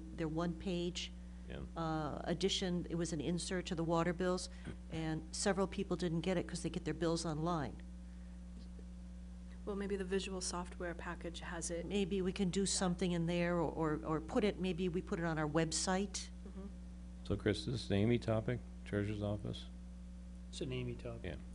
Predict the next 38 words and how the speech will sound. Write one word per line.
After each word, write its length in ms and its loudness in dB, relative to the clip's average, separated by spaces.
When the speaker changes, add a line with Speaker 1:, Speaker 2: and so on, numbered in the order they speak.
Speaker 2:
okay. 180 -6
Speaker 4:
One 180 2
thing, 140 4
too, 260 4
is, 280 -2
you 80 0
know, 340 -2
there's 180 -2
plenty 320 0
of 100 2
work 200 2
just 240 -2
during 220 4
the 80 -2
course 360 0
of 120 0
a 40 -2
regular, 520 0
Speaker 1:
Oh, 80 -4
Speaker 4:
you 80 0
Speaker 1:
I 40 2
Speaker 4:
know, 80 0
Speaker 1:
understand. 280 -2
Speaker 4:
season. 320 -4
So, 380 -6
again, 260 -2
I 140 0
just 220 -4
ask 200 -2
prioritization 760 2
of 80 -2
which 220 -2
ones 280 -2
you 100 -2
wanna 240 -2
have 300 -6
focused 420 -6
on. 200 -8